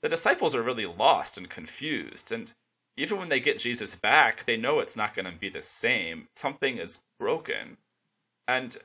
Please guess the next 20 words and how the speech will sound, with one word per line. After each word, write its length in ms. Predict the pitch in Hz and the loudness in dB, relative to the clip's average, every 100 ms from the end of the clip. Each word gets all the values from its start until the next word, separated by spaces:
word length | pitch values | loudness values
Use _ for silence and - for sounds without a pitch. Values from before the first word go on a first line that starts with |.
| _ _ - | _ _ -12
I 60 | |
think 200 | - 269 | -6 -6
maybe 240 | 294 302 254 | -6 -2 4
our 120 | 247 | 4
churches 480 | 233 196 - 196 208 | 4 0 2 0 0
need 140 | 185 | 0
a 40 | 180 | 0
little 180 | 170 160 | 2 2
bit 160 | 165 | 2
of 100 | 156 | 0
this 180 | 160 - | -2 -4
too. 260 | - 190 180 | -2 0 0
You 140 | 107 | 0
know, 200 | 131 143 | 0 0
Easter 240 | 151 - 165 | -2 -2 -2
doesn't 220 | 156 147 | -2 -2
put 140 | 127 110 | -2 0
everything 320 | 98 - 95 | -2 -4 0
back 220 | 82 80 | 0 0
together. 600 | 95 85 76 76 107 143 | -2 -2 -2 0 0 -2